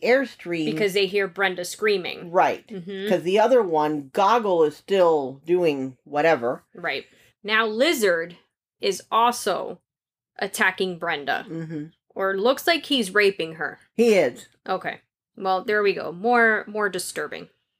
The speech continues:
Speaker 1: Oh, God, yes.
Speaker 2: The mom comes back in. Lynn comes back in. There's a lot going on, but the point is, Lizard has Bob's gun now.
Speaker 1: Mm-hmm.
Speaker 2: That big-ass
Speaker 1: That's true.
Speaker 2: gun.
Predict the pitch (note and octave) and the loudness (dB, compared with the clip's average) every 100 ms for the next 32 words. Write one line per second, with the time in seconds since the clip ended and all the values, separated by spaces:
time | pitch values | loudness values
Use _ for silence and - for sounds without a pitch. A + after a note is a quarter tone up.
0 | _ _ _ D3 - - A#2+ B2+ - - | _ _ _ -18 -18 -20 -20 -20 -18 -18
1 | - - - A3 A3+ A#3+ C4+ D4 F4 F#4+ | -18 -18 -2 0 2 2 4 4 2 -2
2 | - D4 C#4 A#3+ A#3+ A#3+ G#3+ G3 F#3+ F#3 | -4 -2 -2 2 2 2 0 -2 -6 0
3 | A3 C#4 D#4 D4 B3+ A#3+ F#3 F#3 E3+ E3+ | 2 4 2 -2 -2 -2 -2 -2 -2 -4
4 | C#3+ G#2 - F3+ _ _ _ _ _ _ | -8 -8 -14 -20 _ _ _ _ _ _
5 | _ - F4 D4+ C#4 B3+ A#3+ A3+ G#3+ G3+ | _ -2 0 2 4 4 2 0 0 -2
6 | G3 G3 G3 F#3+ A3 - G#3 - C#4 C#4 | -2 -2 -4 -4 -6 -4 -8 -2 0 2
7 | A#3+ G#3+ - G3+ A#3 B3 D4+ D4+ B3 A#3 | 2 2 -2 2 2 2 -2 -2 0 2
8 | A3+ A3+ - - _ _ F#3+ G3+ G3+ G3+ | 2 0 -6 -16 _ _ 0 0 2 0
9 | G#3+ E3 F#3+ A3 _ _ G3 F#3+ D3+ E3 | 2 0 -6 -12 _ _ -2 0 0 -4
10 | A#3 D#3+ E3 - D#3 E3+ - E3+ E3+ - | -8 -8 -10 -6 -6 -6 -4 -4 -2 2
11 | A3+ B3+ A3 A#3 A#3+ - - - - D#3+ | 2 2 0 0 -2 -8 -14 -4 -2 -2
12 | - F3+ A3+ G3+ - G3+ | -6 0 4 4 2 -2